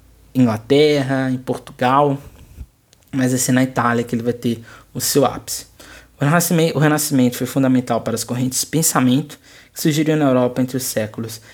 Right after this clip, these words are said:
dezesseis e dezoito, né? O Renascimento, ele é o pai do Iluminismo, tá? O re-, pensamento humanista que vai se desenvolvendo, né, ao longo do tempo, porque acho que isso é muito importante, né?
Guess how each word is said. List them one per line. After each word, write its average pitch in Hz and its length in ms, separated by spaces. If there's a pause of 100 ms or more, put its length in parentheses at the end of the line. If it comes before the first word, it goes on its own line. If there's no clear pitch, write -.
(140)
dezesseis 156 840
e 151 60
dezoito, 147 500
né? 160 180 (1160)
O 143 60
Renascimento, 185 640
ele 165 100
é 170 40
o 170 60
pai 165 560 (320)
do 147 100
Iluminismo, 160 760 (480)
tá? 131 480
O 143 60
re-, 131 180
pensamento 143 600
humanista 131 800
que - 120
vai 131 160
se 147 200
desenvolvendo, 160 640
né, 135 200
ao 127 100
longo 117 200
do - 100
tempo, 190 380 (380)
porque - 140
acho 190 140
que - 60
isso 190 120
é - 20
muito 180 140
importante, 117 520
né? 123 180